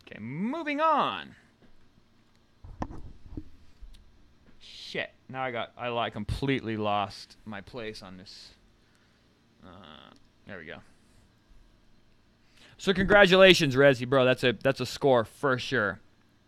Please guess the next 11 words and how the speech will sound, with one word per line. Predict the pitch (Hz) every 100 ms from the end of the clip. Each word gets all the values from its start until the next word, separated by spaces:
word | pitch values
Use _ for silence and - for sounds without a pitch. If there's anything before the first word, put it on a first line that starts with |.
| _ _ _ _ _ - - - - -
Jeremy | 113 180 208 190 139
Higdon | 185 269 165 143
has | 175 139
scored | - - 160 160 160 156
a | 147 143
national | 131 139 170 180 156 131 113
twelve-by-three | - 160 165 165 165 147 131 131 123 117 _ _ - 135 165 190 190 185
foot | - 175 185 -
dryer | 135 147 160 185 196
for | 202 180 240
free. | - 147 135 170